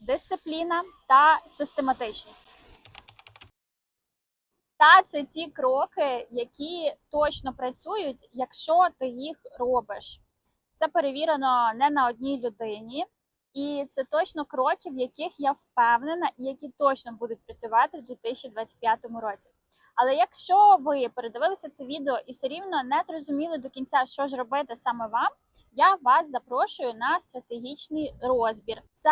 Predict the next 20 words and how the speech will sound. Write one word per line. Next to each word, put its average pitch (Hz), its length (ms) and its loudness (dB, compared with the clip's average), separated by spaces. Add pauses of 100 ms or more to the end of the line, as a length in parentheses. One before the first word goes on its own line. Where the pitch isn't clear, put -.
(200)
глибокий 269 600 -2
годинний, 254 600 -4
півтора 247 380 -2
годинний 277 480 -6
дзвінок, 226 580 -2 (120)
де 247 100 -2
ми 294 160 -2
розберемо 254 540 -2
з - 100 -14
вами 233 280 0 (120)
вашу 294 300 0
ціль, 240 440 -10
декомпозуємо 254 840 -8
її, 247 420 -6 (680)
прорахуємо, 320 800 2
скільки 339 460 -10
ви 254 120 -6
можете 262 460 -2
заробляти 233 800 0
зараз 240 680 4